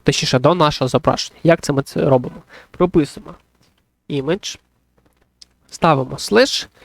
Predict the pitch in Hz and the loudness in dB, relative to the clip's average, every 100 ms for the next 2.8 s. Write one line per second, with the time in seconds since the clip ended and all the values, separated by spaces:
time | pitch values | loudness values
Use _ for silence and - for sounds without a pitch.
0 | _ - 202 185 175 - 165 - 135 - | _ 0 2 4 2 2 0 2 -2 2
1 | 175 226 - 196 175 - _ _ - 147 | 2 2 2 2 0 -6 _ _ 2 2
2 | 139 - 156 131 131 156 143 | 2 0 0 0 2 4 4